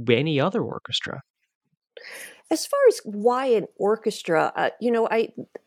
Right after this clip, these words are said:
Speaker 2: China did have a tradition in, in orchestral music and orchestras dating back to the Shanghai Symphony, which was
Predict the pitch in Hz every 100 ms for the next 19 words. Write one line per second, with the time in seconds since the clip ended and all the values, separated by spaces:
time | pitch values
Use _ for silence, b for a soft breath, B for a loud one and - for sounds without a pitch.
0 | - - - 539 523 202 - - 247 247
1 | 175 165 165 156 - - 160 - 190 147
2 | - 165 - 165 135 - 147 139 - -
3 | 160 147 139 - 175 156 - - 226 208
4 | - 147 147 185 190 160 131 135 139 165
5 | 170 165 - 147 123 - B B B _
6 | 233 262 240 190 190 190 175 147 - 185
7 | 180 180 165 139 - 143 - 135 131 143
8 | - 160 143 139 -